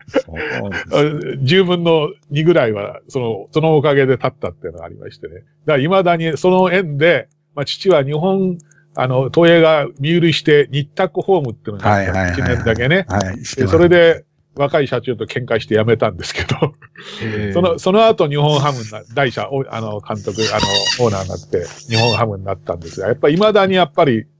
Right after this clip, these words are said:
Speaker 2: そういうあれで、未だに日本ハムファンは変わりませんし、さっき言った、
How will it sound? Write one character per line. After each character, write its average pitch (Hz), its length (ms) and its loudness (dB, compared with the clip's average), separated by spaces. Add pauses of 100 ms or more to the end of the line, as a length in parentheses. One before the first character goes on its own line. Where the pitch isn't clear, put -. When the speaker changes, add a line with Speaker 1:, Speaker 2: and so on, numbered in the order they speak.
(200)
Speaker 2:
そ 170 140 4
う 175 60 8
い 175 60 8
う 175 60 6
あ 165 100 6
れ 160 120 2
で、 151 400 2
未 156 220 0
だ 170 120 4
に 143 120 -2
日 131 80 -2
本 123 220 0
ハ 123 80 0
ム 120 120 0
フ 123 120 2
ァ 110 160 2
ン - 20 -4
は 90 220 -6 (680)
変 117 80 0
わ 113 60 2
り 117 100 -2
ま 110 160 -4
せ 113 140 -4
ん 98 100 -6
し、 87 260 -8 (300)
さ 151 140 0
っ 143 60 -2
き - 80 -6
言 135 80 4
っ - 20 -8
た、 110 320 2